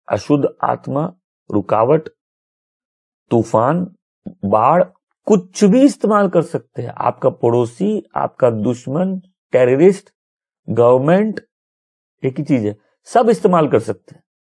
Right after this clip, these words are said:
परमेश्वर वीक नहीं, उसके हाथ इतने छोटे नहीं है कि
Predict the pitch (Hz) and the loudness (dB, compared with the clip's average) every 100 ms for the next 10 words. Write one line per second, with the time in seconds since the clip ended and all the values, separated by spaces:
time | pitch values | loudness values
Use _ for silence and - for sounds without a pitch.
0 | _ _ _ _ _ _ 156 190 226 233 | _ _ _ _ _ _ -2 0 -2 2
1 | 240 208 - _ _ _ _ _ _ _ | 2 2 -10 _ _ _ _ _ _ _
2 | _ - 107 110 147 202 185 165 139 - | _ -16 -10 -2 0 0 0 -2 -2 -2
3 | 160 135 160 170 165 151 160 156 _ _ | -4 -2 -4 -4 -8 -6 -8 -8 _ _
4 | - 139 151 165 165 170 165 156 139 | -4 -2 0 -2 -2 -4 -6 -10 -12